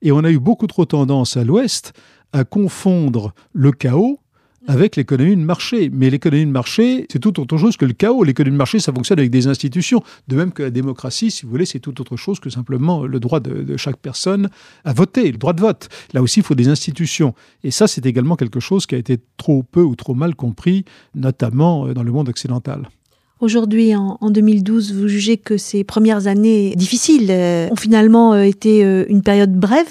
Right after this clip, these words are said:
Speaker 2: euh, nécessaire à cette mutation, euh ? Est-ce qu'il y a encore, entre guillemets, des restes de cette, euh, économie de réseau ? Est-ce que ça paralyse encore les choses ?
Speaker 1: Bien sûr. Alors, d'abord, ce qu'il faut bien voir, c'est qu'à la fin des années quatre-vingt-dix, donc de l'ère Yeltsin,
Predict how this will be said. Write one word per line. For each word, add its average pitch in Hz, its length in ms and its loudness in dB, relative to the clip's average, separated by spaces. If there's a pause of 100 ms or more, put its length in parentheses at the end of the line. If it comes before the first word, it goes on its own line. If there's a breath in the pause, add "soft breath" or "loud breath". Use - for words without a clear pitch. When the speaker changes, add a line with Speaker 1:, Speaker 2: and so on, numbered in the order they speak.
Speaker 2:
euh, 202 180 0
nécessaire 208 640 -2
à 233 60 -6
cette - 180 -6
mutation, 226 640 -4
euh ? 196 240 -4 (540 soft breath)
Est-ce 208 160 0
qu'il - 140 -8
y 214 80 2
a 208 80 2
encore, 233 320 0 (140)
entre 175 300 -4
guillemets, 262 420 4
des 190 180 0
restes 254 380 0
de 202 160 0
cette, 196 340 -4
euh, 185 180 0
économie 208 580 2
de 185 120 4
réseau ? 233 640 2
Est-ce 240 220 -2
que 202 80 -6
ça 190 160 -6
paralyse 202 500 0
encore 202 300 0
les 208 80 2
choses ? 294 480 -6 (120)
Speaker 1:
Bien 165 180 2
sûr. 165 360 2
Alors, 131 240 0
d'abord, 165 320 2
ce - 100 -12
qu'il 120 160 -2
faut 127 180 -2
bien 123 200 0
voir, 160 260 2
c'est 123 200 -4
qu'à 120 280 0
la 117 120 -4
fin 175 240 2
des 123 180 0
années 123 220 2
quatre-vingt-dix, 139 960 0
donc 123 180 -2
de 113 100 -2
l'ère 120 420 -2
Yeltsin, 135 760 -2